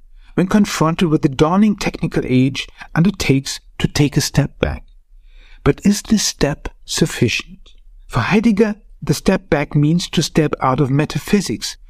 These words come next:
to face the question that is about the being of beings, while at the same time it's also about the God form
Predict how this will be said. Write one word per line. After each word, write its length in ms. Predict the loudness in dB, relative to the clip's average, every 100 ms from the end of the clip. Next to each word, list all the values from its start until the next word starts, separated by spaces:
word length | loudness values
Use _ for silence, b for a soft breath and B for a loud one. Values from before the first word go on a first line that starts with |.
| -14 -2
to 100 | 0
face 280 | 2 0
the 140 | -2 -4
question 640 | -4 -4 -4 -4 -8 -14 b b b
that 160 | 2 2
is 120 | 0
about 300 | 0 0 0
the 80 | -4
being 460 | -2 0 2 2
of 180 | 0 0
beings, 420 | 0 2 0 -2
while 200 | 0 0
at 100 | 2
the 80 | 0
same 320 | 0 2 2
time 300 | 2 0 0
it's 140 | -2 -6
also 420 | -4 -4 0 -2
about 320 | 0 0 0
the 60 | -4
God 340 | 0 -2 -2
form 400 | -6 -4 -2 -4